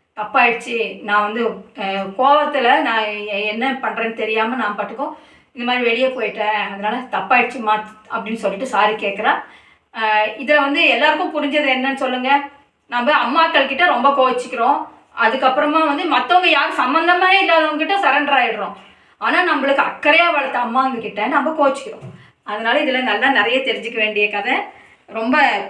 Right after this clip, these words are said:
ம், முக்கியமான ஒரு என்னன்னாக்கா, நம்ம யார்கிட்டயும் அம்மாங்க கிட்ட கோச்சிக்காதீங்க. அப்புறம் பின்னாடி நம்ம ரொம்ப வருத்தப்படுவோம். இங்க பாருங்க, ரசம் கொதி-, கொதிச்சிட்டு இருக்கு.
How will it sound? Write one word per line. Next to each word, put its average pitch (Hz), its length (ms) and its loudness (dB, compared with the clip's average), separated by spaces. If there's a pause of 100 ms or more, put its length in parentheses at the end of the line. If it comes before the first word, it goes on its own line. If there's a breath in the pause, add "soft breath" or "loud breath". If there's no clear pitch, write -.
(180)
ம், 220 80 -10
முக்கியமான 269 720 2
ஒரு 226 220 0
என்னன்னாக்கா, 226 600 0
நம்ம 226 240 -2
யார்கிட்டயும் 247 580 4
அம்மாங்க 240 340 -2
கிட்ட 285 300 -6
கோச்சிக்காதீங்க. 262 540 0
அப்புறம் 262 400 0
பின்னாடி 277 240 4
நம்ம 226 200 -2
ரொம்ப 208 220 -4
வருத்தப்படுவோம். 220 720 -6 (460 loud breath)
இங்க 214 160 -12
பாருங்க, 247 240 0
ரசம் 269 360 -2
கொதி-, 233 260 -4
கொதிச்சிட்டு 240 400 -4
இருக்கு. 254 400 -4